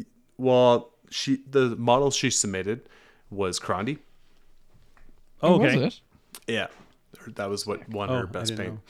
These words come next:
Speaker 3: Oh, so there's, like, a painting, like, specific model thing?
Speaker 1: Yeah,
Speaker 2: Yeah.
Speaker 1: they had, like, you submit your singles and
Speaker 3: Oh,
Speaker 1: stuff
Speaker 3: that's
Speaker 1: like
Speaker 3: tight.
Speaker 1: that.
Speaker 3: That's cool.
Speaker 1: Yeah.
Speaker 3: You know, they did that. That's fun.
Speaker 2: Yeah.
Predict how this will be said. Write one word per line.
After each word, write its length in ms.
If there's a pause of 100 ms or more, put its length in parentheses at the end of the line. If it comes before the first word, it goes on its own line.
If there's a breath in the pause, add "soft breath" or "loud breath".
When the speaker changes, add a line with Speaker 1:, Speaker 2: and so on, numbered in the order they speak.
(520 loud breath)
Speaker 3:
Oh, 500
so 120
there's, 200
like, 140
a 40
painting, 460
like, 120
specific 500
model 300
thing? 340
Speaker 1:
Yeah, 380
Speaker 2:
Yeah. 40
Speaker 1:
they 200
had, 200
like, 280 (140)
you 260 (600)
submit 420
your 300
singles 580 (680)
and 220
Speaker 3:
Oh, 40
Speaker 1:
stuff 140
Speaker 3:
that's 120
Speaker 1:
like 100
Speaker 3:
tight. 80 (540 loud breath)
Speaker 1:
that. 120
Speaker 3:
That's 160
cool. 260 (540)
Speaker 1:
Yeah. 80
Speaker 3:
You 60
know, 140
they 160
did 200
that. 220
That's 160
fun. 280 (500)
Speaker 2:
Yeah. 100